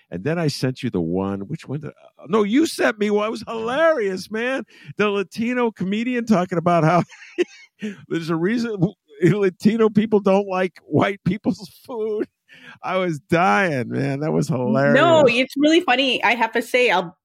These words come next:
Speaker 2: be quick as possible. I thought it was funny, so I sent it to you because I know you would think it's funny, and I sent it to Mick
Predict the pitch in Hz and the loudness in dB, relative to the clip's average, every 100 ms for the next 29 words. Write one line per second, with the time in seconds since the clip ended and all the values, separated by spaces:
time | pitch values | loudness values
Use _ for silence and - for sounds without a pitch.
0 | - 226 226 226 220 208 - 226 294 226 | -4 -4 2 2 2 -2 0 2 2 0
1 | 185 - 214 330 320 294 294 240 220 220 | 0 0 -2 0 0 0 0 -2 -2 -4
2 | - - _ 233 220 220 247 349 311 339 | -10 -20 _ 0 2 2 0 0 2 2
3 | 226 175 165 214 359 294 190 185 196 180 | 2 2 4 2 0 -2 -4 0 -2 0
4 | 180 165 170 175 185 190 - 214 220 240 | 0 0 0 -2 -4 -4 -6 -6 -6 -6
5 | - 226 220 233 233 220 233 190 247 160 | -2 -2 0 -2 -4 -6 -6 -2 0 -2